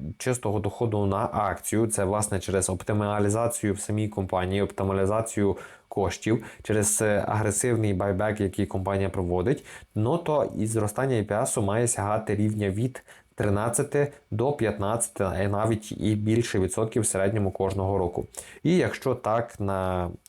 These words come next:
хлопський розум порахувати, скільки акція мала би коштувати в дві тисячі тридцять третьому році,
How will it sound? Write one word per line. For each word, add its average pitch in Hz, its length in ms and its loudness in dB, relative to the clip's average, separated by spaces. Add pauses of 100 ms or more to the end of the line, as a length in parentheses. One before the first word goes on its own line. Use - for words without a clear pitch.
(160)
хлопський 123 500 -2
розум 98 640 0
порахувати, 101 640 0
скільки 120 360 -2
акція 104 360 -2
мала 98 200 0
би 90 100 -2
коштувати 101 540 0
в 95 220 2
дві 101 140 0
тисячі 98 320 0
тридцять 107 340 -2
третьому 95 340 0
році, 85 320 0